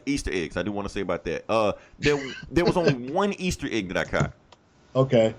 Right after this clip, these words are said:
Speaker 1: And the one Easter egg I caught was actually when they was in the garage and they saw the Mini Cooper. And Rock asked, "Where you get that Mini Cooper from?" "Oh, that was a job I did in, uh,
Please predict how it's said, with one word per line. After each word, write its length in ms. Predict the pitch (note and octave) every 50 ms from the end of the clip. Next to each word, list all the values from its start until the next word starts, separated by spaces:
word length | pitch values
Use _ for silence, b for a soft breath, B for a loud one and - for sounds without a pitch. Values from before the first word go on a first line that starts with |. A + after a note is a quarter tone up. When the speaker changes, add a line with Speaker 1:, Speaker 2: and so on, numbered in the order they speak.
| - - - - - - -
Speaker 1:
And 120 | A#2+ A2+
the 40 | A2+
one 200 | A#2 B2+ D3 -
Easter 240 | - D#3 D3 - C#3+
egg 280 | A#2+ G2+ A#2+ A#2 A2 G#2+
I 40 | -
caught 180 | C3 A#2 A2
was 100 | G#2 G2 -
actually 320 | G#2+ A#2 A2+ - - A2+
when 100 | G2+ G#2+
they 80 | G#2+ G#2+
was 120 | G2+ G2+
in 80 | G2+ F#2+
the 40 | E2
garage 500 | D#2+ E2 F2+ G#2+ A#2 G#2+ G2+ F#2+ F#2 F#2 -
and 120 | F#2+ G2
they 40 | F#2+
saw 180 | - - F#2+
the 80 | F2 F2
Mini 160 | G#2 A#2 A2 G2
Cooper. 440 | - F#2+ F2+ D#2+ - E2+ E2+ E2 b b b b b b _ _
And 400 | G#2+ G#2+ G#2+ G#2 G2+ G2 G2 F#2
Rock 220 | G2 G2+ G2+ - -
asked, 160 | G2+ G2 F#2
"Where 140 | F#2 G#2 G#2
you 60 | G2+ F2+
get 100 | G2+ F#2
that 100 | G2 F2
Mini 160 | F#2+ G#2 G#2+
Cooper 180 | F#2+ G2+ - -
from?" 160 | - F#2+ F#2 F2
"Oh, 140 | D2+ F#2 F#2+
that 100 | F#2+ F#2+
was 80 | F2+ D#2+
a 20 | D2
job 200 | F2+ F2+ E2 E2
I 40 |
did 100 | D#2+ D#2+ D#2
in, 80 | D#2
uh, 220 | D2+ - - D2+